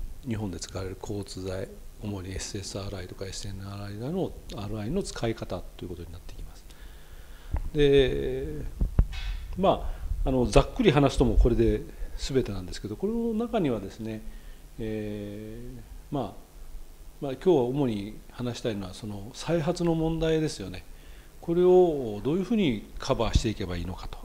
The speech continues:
<coughs> ということになります。で、これは僕の、あの、うん、まあ、感想なんですけども、感想というか、まあ、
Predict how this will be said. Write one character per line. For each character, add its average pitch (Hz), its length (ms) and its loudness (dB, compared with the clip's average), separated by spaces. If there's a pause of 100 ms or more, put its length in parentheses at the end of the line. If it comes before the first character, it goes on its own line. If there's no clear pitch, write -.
(140)
<coughs> - 1500 -6 (540)
と 143 60 -10
い 131 40 -8
う - 40 -10
こ 139 40 -10
と - 100 -10
に - 60 -8
な - 80 -12
り - 60 -12
ま - 120 -10
す。 - 100 -10 (540)
で、 139 280 -2 (440)
こ 180 80 2
れ 175 60 6
は 170 60 6
僕 196 180 4
の、 135 140 6
あ 120 40 4
の、 110 760 0 (640)
う - 20 12
ん、 104 540 4 (960)
ま 123 100 -2
あ、 - 40 -6
感 156 260 2
想 156 180 2
な 156 80 2
ん 123 80 0
で - 60 -8
す - 80 -12
け 101 80 -8
ど 104 80 -10
も、 113 320 -4 (480)
感 117 160 -8
想 - 100 -12
と - 80 -6
い - 40 -8
う - 0 -
か、 98 80 -8
ま 92 40 -10
あ、 92 40 -10